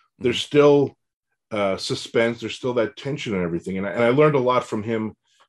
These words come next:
Speaker 1: um, when he started doing his Scarlet Bell, uh, series. And I learned, you know what, this is, it's, it's a phenomenal series, and it's,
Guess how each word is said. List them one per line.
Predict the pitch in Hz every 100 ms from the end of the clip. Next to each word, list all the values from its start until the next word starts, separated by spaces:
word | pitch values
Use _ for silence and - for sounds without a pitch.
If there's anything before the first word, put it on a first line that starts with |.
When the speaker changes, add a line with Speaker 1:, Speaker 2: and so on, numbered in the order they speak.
| _
Speaker 1:
um, | 107 98 98 98
when | 104
he | 113
started | - 113 104
doing | 107
his | 98 -
Scarlet | - 107 101 87
Bell, | 110 117 107 92 _ _ -
uh, | 92 82
series. | - 104 90 76 64 - - _ _ _ _
And | - 92
I |
learned, | 95 98 98
you | 117
know | 123
what, | 131 135
this | 135 135
is, | 120 -
it's, | 110 - -
it's | - -
a | 120
phenomenal | - 117 120 143 147 131
series, | - 143 143 147 98 - -
and | 104 104 101 92 - _ _ _
it's, | 104 107 - - -